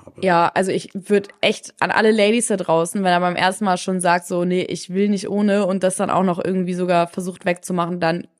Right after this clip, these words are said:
Speaker 2: call the cops. Also wirklich, das ist,
Speaker 1: Sofort.
Speaker 2: meiner Meinung nach ist das direkt so eigentlich ein Fall für die Polizei und direkt so rausschmiss.
Speaker 1: Safe, finde ich auch.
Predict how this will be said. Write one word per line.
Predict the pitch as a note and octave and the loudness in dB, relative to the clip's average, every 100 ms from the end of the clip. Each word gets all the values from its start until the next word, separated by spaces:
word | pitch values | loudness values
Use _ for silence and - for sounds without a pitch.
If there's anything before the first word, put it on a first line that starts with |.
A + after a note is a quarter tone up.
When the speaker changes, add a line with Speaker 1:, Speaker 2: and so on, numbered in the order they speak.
| _ - | _ -12
Speaker 2:
call | - G3+ A3 A#3+ - - | 2 4 4 2 -4 -10
the | F#3 G#3 | -4 -4
cops. | - G#3+ - - - | 0 -2 -2 -14 -8
Also | F#3+ F3 | -6 -6
wirklich, | A3 G3+ F3+ | -8 -6 -8
das | G3+ G3 | -8 -10
ist, | G#3 - _ _ | -10 -14 _ _
Speaker 1:
Sofort. | - - - B3+ | -6 -2 2 4
Speaker 2:
meiner | B3 | 4
Meinung | C4+ D#4 D#4 | 4 4 2
nach | D4+ | 2
ist | - C#4 | 0 -4
das | D4 B3 | -4 -4
direkt | B3+ C4 - | -2 -4 -4
so | - A3 | -6 -4
eigentlich | G#3 A#3 C4 A#3 - | -2 -2 -6 -8 -12
ein | A3 | -6
Fall | B3 A#3 | 0 0
für | B3 | 0
die | A#3+ | -6
Polizei | G#3+ A3 G3 G3 G3 A3+ | -4 -6 -4 -2 0 -2
und | G3+ | -4
direkt | F#3+ G3 G#3 G3+ | -6 -6 -8 -8
so | F#3+ F#3+ - - - _ _ _ _ _ _ _ - | -8 -10 -18 -20 -20 _ _ _ _ _ _ _ -2
rausschmiss. | C4 C#4+ - G3 F#3 - - _ _ | 0 2 4 2 2 -4 -14 _ _
Speaker 1:
Safe, | - F#2 F2 - | -4 0 0 -2
finde | - G#2 | -2 0
ich | - | 0
auch. | - F2+ - | 0 -4 -6